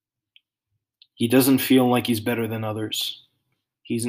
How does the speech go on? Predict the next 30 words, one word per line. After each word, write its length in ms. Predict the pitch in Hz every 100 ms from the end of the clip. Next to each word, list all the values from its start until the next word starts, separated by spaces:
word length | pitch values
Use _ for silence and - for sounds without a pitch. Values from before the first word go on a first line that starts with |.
| 120
and 400 | 131 127 - 127
he 100 | 123
says 400 | - 135 131 117
that 120 | 120
he's 340 | 107 120 107 113
n-, 200 | 123 120 -
not 240 | 123 123
responsible 600 | 117 - 123 123 113 117
for 180 | 107 110
others. 560 | 107 101 101 - - - _ _ _ _ _ _ _ _ _ _ _ _ _ _ _ _ _ _ _ - - _ _ _ _ _ _ -
And 140 | 127
he 80 | 123
shows, 720 | 113 135 135 139 131 - - 117 -
and 340 | 131 - 127
he 80 | 123
feels 540 | 113 151 143 143 -
as 240 | - 127 127
if 140 | 131
he's 260 | - 120 110
less 400 | 113 131 135 -
than 220 | - 117
human. 500 | 104 127 117 107 104 - _ _ _ _ _ _ _ _ _ _ _ _ _ _ _ _ _ _ _ _ - - _ _ _ _ _ _ _ _ _ _ _ _ _ -
That 200 | 123 123
is 100 | 120
the 120 | 127
entire 300 | 123 123 127
point 220 | 120 135 135
of 80 |
this 160 | 101 98
song. 380 | 104 101 101